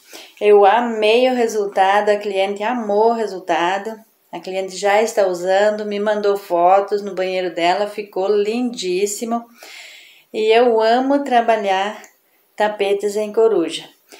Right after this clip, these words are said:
E esse ficou uma maravilha.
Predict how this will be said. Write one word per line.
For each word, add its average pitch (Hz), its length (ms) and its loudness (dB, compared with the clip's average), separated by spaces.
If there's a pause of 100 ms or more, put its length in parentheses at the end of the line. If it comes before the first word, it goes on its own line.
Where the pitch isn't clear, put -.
(160)
E 190 180 -8
esse 226 360 2
ficou 220 580 0
uma 226 280 0
maravilha. 202 1400 -2